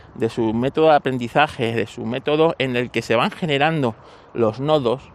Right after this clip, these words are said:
que eso es lo, es lo que tiene la inteligencia artificial, ¿no? Que se generan múltiples caminos alternativos que tú no lo has enseñado, directamente se van creando esos,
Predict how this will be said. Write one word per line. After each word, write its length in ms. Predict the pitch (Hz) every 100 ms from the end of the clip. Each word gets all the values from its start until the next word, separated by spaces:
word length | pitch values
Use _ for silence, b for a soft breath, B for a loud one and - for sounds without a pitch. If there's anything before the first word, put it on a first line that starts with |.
| -
que 80 | 127
eso 140 | 160
es 60 | 143
lo, 200 | 135 -
es 240 | 139 151 -
lo 100 | 147
que 100 | 117
tiene 180 | 151
la 40 | 143
inteligencia 360 | 135 135 160
artificial, 640 | 131 127 107 - 151 131 131
¿no? 120 | 170 - B B B
Que 80 | -
se 120 | -
generan 440 | 117 120 156 151 127 -
múltiples 500 | 139 156 180 165 160
caminos 480 | 147 147 156 117 117 - - B B B B
alternativos 960 | - 120 - 107 117 113 175 147 156 - - -
que 120 | 113
tú 120 | 165
no 100 | 180
lo 60 | 151
has 80 |
enseñado, 400 | 135 120 143 175
directamente 720 | 127 110 - 156 160 160 160 165 - - B B B B B B B - -
se 180 | - 127
van 220 | 123 175
creando 560 | 151 135 143 151 117 131 -
esos, 400 | - 113 127 -